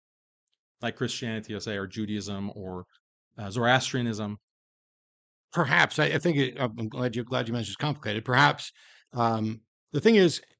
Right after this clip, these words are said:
Speaker 2: for me, is if the actual scripture changes,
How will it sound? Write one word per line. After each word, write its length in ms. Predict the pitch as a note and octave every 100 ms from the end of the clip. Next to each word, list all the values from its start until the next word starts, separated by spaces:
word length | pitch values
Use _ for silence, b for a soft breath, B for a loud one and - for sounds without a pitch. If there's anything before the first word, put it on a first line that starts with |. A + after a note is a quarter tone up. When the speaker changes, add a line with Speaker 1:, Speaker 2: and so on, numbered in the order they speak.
| _ _
Speaker 2:
for 160 | - F#3
me, 320 | G3+ D#3+ C#3+
is 520 | C#3+ D3+ C3+ B2 - - _ _ _ _ _ _ -
if 420 | G#3 G#3+ - - -
the 320 | B2 C#3+ D3 -
actual 720 | D#3 E3+ - F3 E3+ D#3 C3+ - _ -
scripture 520 | - - D3+ - G3+
changes, 720 | - F3+ G#3 G#3 A3+ A3+